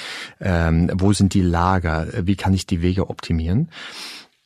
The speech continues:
Das kann man natürlich heute in der realen Welt auch alles machen, aber das dauert halt wahnsinnig lang. Und was wir eben gemacht haben, ist dadurch, dass wir es digitalisiert hatten,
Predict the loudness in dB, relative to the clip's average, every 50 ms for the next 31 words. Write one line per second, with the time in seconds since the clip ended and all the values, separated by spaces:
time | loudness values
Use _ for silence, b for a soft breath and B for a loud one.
0 | _ _ -8 -8 -4 0 4 4 4 4 4 2 2 4 2 2 2 4 4 4
1 | 4 4 4 4 4 4 4 4 4 2 2 2 0 0 0 -2 -2 -2 -2 -2
2 | -2 -4 -6 -4 -4 -2 0 0 0 0 0 -2 -2 -2 -2 -4 -4 0 2 2
3 | 2 4 2 0 0 -2 -2 -4 -2 0 0 2 2 0 0 -2 -2 -6 -6 -6
4 | -8 -10 -10 -6 -6 -4 -4 -4 -4 -2 -2 0 0 0 0 0 0 -2 -4 -4
5 | -4 -4 -2 -2 -2 -2 -2 -4 -6 -4 -4 -6 -6 -6 -6 -6 -8 -6 -6 -6
6 | -6 -6 -6 -6 -6 -6 -6 -4 -4 -4 -4 -4 -8 -4 -4 -4 -4